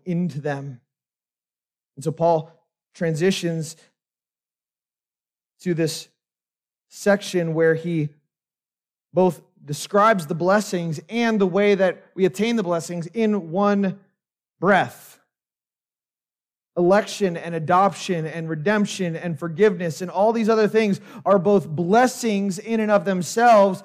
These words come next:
and they are the way that we experience and receive every blessing that comes to us in Christ. Now, like I said before, Paul organizes this extremely long sentence in a couple of different ways.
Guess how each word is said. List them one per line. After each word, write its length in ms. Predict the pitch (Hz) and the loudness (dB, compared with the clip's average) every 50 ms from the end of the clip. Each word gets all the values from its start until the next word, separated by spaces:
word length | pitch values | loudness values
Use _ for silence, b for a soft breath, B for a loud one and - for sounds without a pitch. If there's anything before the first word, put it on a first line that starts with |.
| B B B B B | B B B B B
and 280 | 202 226 226 226 226 196 | -2 0 2 2 2 4
they 240 | 214 214 214 214 - | 4 4 4 4 0
are 340 | 196 214 233 247 254 254 | 0 2 2 4 4 2
the 100 | 220 240 | 2 0
way 360 | 226 202 196 233 233 233 226 226 | -2 0 2 4 6 6 6 4
that 180 | 196 214 208 | 4 2 -2
we 320 | 190 220 214 214 196 170 147 _ _ _ _ _ _ _ _ _ _ _ _ _ _ _ - | -2 -4 -2 -4 -4 -4 -6 _ _ _ _ _ _ _ _ _ _ _ _ _ _ _ -6
experience 1000 | 196 151 - - - - - 254 262 269 262 247 226 202 196 196 196 196 - - | -6 -6 -6 -8 -8 -2 0 2 2 4 4 4 2 2 2 0 0 -2 -4 -4
and 180 | 214 202 190 | -2 -2 0
receive 840 | 190 185 - - - - - 277 269 254 233 214 202 196 180 - B B 143 B | 0 0 -2 -4 -8 -6 -4 -2 0 0 0 2 0 0 0 -4 B B -6 B
every 300 | 220 240 226 196 233 226 | 0 2 2 2 0 0
blessing 500 | 208 170 202 226 226 226 226 - 208 190 | 0 2 4 4 4 4 2 0 -4 -2
that 120 | 185 180 - | -4 -4 -4
comes 240 | 208 208 208 196 | -4 -4 -4 -4
to 160 | - 196 180 170 | -2 -2 -2 -2
us 100 | 151 175 | -2 -4
in 100 | 175 170 | -8 -10
Christ. 600 | - 214 208 202 202 170 143 - - - _ _ _ _ _ _ _ _ _ _ _ _ _ _ _ _ _ _ _ _ _ _ _ _ _ _ _ _ _ _ _ _ | -6 -4 -2 -2 -2 -2 -4 -8 -14 -20 _ _ _ _ _ _ _ _ _ _ _ _ _ _ _ _ _ _ _ _ _ _ _ _ _ _ _ _ _ _ _ _
Now, 220 | - 202 202 180 - | 0 0 0 2 2
like 180 | 180 202 208 | 2 2 4
I 80 | 202 196 | 4 2
said 220 | 190 190 214 202 | 2 2 0 0
before, 320 | 175 175 151 - 220 220 165 | 0 -2 0 2 0 0 0
Paul 400 | - - 196 196 185 165 B B B B B - | 0 2 2 4 2 2 B B B B B -4
organizes 960 | 226 240 247 254 247 214 226 214 214 202 196 202 185 151 196 196 190 160 151 | 0 2 2 2 2 2 0 2 2 2 2 2 0 0 -2 -2 -2 -4 -4
this 300 | 156 196 196 175 - - - b b b 175 185 - 175 | -2 -2 -2 -2 -4 -8 -16 b b b -18 -16 -14 -16
extremely 520 | 175 - - - 247 254 240 226 220 214 | -14 -14 -8 -4 0 0 2 2 4 4
long 280 | 202 202 202 202 196 170 | 4 4 4 2 2 0
sentence 380 | - 226 226 220 214 208 - | -2 -2 -2 -2 -2 -2 -2
in 60 | 208 | -4
a 60 | 196 175 | -2 0
couple 280 | - 208 202 208 202 | 0 0 2 2 2
of 100 | 196 180 | 0 2
different 320 | 190 185 - 196 196 190 175 | 0 -2 -2 -2 -6 -2 0
ways. 340 | 214 220 214 196 175 143 | 0 2 2 2 2 0